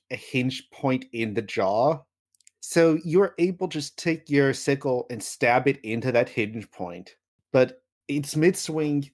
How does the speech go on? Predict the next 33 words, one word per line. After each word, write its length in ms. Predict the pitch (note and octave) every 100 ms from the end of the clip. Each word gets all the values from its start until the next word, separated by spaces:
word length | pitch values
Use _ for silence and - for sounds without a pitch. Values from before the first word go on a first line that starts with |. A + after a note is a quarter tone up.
| -
so 260 | - - C3+
you, 320 | B2+ C#3 C3+
like, 520 | C3 C3 D3 - - -
get 180 | E3+
sent 260 | - D3+ C#3+
flying 420 | - C3+ B2 B2 -
and 120 | B2 A#2
you 80 |
slam 540 | A2+ - A2 A2 A#2 A#2+
against 640 | G#2 G2 G2 F#2 - - _ _ -
one 200 | A#2+ A2+
of 80 | A2
the 120 | A2
other 220 | G#2+ G#2+
tree, 300 | G2+ - B2+ - _ _ _
one 180 | C3+ B2
of 60 | A#2
the 40 |
metal 300 | A2+ G#2+ A2+
trees. 320 | - - -
Take 260 | - D3 D3
another 360 | C3+ A#2+ A#2+ A2
harm. 600 | - F#2+ C2 - A2+ - _ _ _ _ -
Your 180 | C#3
hand 360 | C#3 F#3 G#3 F#3+ -
isn't 440 | F3+ F#3 E3+ - -
quite 500 | - C3 C3+ C#3 - _ _ _ _ _ _ G#2
lost, 540 | G2+ D#3+ G#3 - - - _ -
but 160 | B2+
it 140 | C3+ C#3
is 200 | G2+ G#2
not 520 | G2 A2 A2+ A#2 -
great. 640 | G#2+ G2 - G#2+ - -